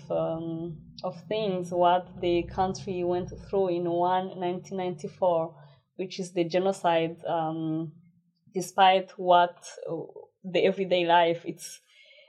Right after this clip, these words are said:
unfortunately something that was part of our everyday life. You go out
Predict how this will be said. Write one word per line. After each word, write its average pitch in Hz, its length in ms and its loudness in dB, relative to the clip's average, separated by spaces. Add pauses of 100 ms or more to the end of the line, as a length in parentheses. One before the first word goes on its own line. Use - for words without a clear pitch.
unfortunately 190 800 0
something 190 480 -2
that 180 380 4
was 170 320 2
part 185 300 0
of - 460 -4
our 170 320 2
everyday 180 400 -4
life. 202 520 0 (400)
You 180 160 -2
go 196 240 8
out 208 440 8